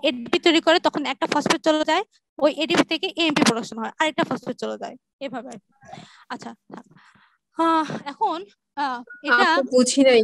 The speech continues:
Speaker 2: কিভাবে হচ্ছে তিনটা এটিপি থেকে,
Speaker 1: আচ্ছা,
Speaker 2: আহ,
Speaker 1: আচ্ছা, তিনটা
Speaker 2: হচ্ছে
Speaker 1: এটিপি থেকে কিভাবে? এই যে দেখো আপু, এই যে ফার্স্টে যে রিঅ্যাকশনটা, টু এটিপি ভেঙে আমাদের টু এটিপি আসলো, তার মানে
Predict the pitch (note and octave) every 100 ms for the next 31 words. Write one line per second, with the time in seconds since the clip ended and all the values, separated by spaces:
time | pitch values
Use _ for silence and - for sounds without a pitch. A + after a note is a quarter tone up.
0 | A3 A#3 C4 B3 B3+ B3 A#3+ A#3+ A#3+ A#3+
1 | A#3 B3 A#3 A#3 A#3 - - A#3+ A3+ A3
2 | A3 - C4+ C#4+ C4 B3 - D#4 E4+ F4
3 | F4 - F#4+ G#4 D4+ C#4 A3+ - - -
4 | D#4+ D#4+ C4+ - C4+ F#4+ E4 A#3+ A#3 B3
5 | - _ D#4 D4 - E4+ E4+ D4 D#4 C#4+
6 | C#4+ - C#4+ A#3 G#3+ - - _ - F#4
7 | D4 D4+ E4+ - F4+ A4 - _ C4 C#4
8 | D4 G#4+ - _ _ - B3+ B3+ F4 -
9 | _ _ F4+ D#4+ D4+ D4+ C4 - A3 G3+
10 | _ _ _ _ _ C#4 C4+ D4 F4+